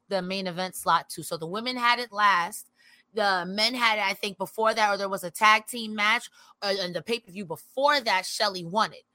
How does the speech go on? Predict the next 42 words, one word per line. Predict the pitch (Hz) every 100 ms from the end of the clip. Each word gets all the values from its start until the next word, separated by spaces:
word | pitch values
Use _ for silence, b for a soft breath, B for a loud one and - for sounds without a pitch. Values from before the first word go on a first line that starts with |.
| _ _ -
So | - 233 185 165
I | 196
think | - 190 165 - _ -
at | 180 -
this | 254
point, | - 226
it's | 208
either | 196 190
gonna | 185 170
be | 165
the | 160
tag | 240 233 240
team, | 254 254
which | 277 320
I | 339 269 -
doubt, | 185 214 220 196
but | 220
I |
don't, | 226 - _ b b
I | 247
mean, | 320 339
if |
it | 370
is, | 359 311
I |
don't | 285 285
hate | 233 226 285
it, | 302 B B B
but | 214 226 208
I |
think | 226 233 190
Josh | 202 214 240
Alexander | 226 208 175 185 190 196
and | 196 190 180
Macklin | 180 - 196
is | 190 165
a |
draw. | 139 156 147 156 -
It's | 185 190
a | 160
draw. | 185 170 160
I'll, | 165 170 170